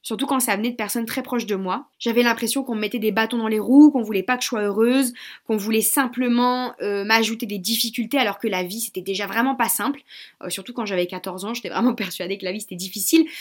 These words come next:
Mais voilà, c'est, ça fait partie du début de l'adolescence, c'est normal. Enfin, on a tous un petit peu ce syndrome-là de « mon Dieu, la, que la vie est dure », euh,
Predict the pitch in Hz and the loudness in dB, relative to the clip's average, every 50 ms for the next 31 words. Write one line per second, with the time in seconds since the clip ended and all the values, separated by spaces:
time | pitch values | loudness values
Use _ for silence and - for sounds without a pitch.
0 | - - - - - 208 214 226 262 285 302 320 285 175 220 254 302 311 294 - | -16 -16 -18 -12 -6 0 4 6 8 8 8 8 6 4 4 4 6 6 6 4
1 | - 214 185 185 185 180 185 180 - 190 185 - - - 233 202 185 175 185 190 | 4 2 0 0 -2 -6 -6 -4 -4 -6 -6 -6 -6 -6 -6 -6 -6 -6 -6 -6
2 | 180 202 180 180 180 185 180 170 175 175 - 233 240 254 262 254 254 - 202 180 | -6 -6 -4 -4 -2 -2 -2 -4 -4 -4 -2 0 2 2 2 0 0 0 0 -2
3 | 180 175 185 180 196 220 233 233 233 233 202 180 165 165 165 170 170 175 - - | -2 -4 -4 0 2 4 4 4 4 0 -4 -6 -8 -8 -8 -8 -10 -8 -6 -6
4 | 269 262 247 - 170 165 - - - - 226 220 - 180 - 180 180 180 175 180 | -4 -4 -2 -4 -6 -6 -10 -14 -10 -8 -8 -6 -6 -6 -6 -6 -6 -6 -6 -4
5 | 180 180 190 214 226 196 190 190 190 185 185 185 185 180 175 208 214 185 165 - | -4 0 0 0 2 0 -2 -4 -4 -4 -6 -6 -8 -8 -6 -6 -4 -6 -6 -8
6 | - - 196 175 180 180 185 190 185 170 160 180 220 247 240 - _ - - - | -8 -8 -6 -4 -4 -6 -6 -6 -8 -8 -6 -6 -6 -6 -6 -8 _ -20 -20 -20
7 | - - - _ _ _ - - 190 185 180 175 175 175 170 170 170 190 196 | -20 -20 -20 _ _ _ -14 -8 -6 -6 -4 -4 -6 -6 -10 -12 -14 -16 -16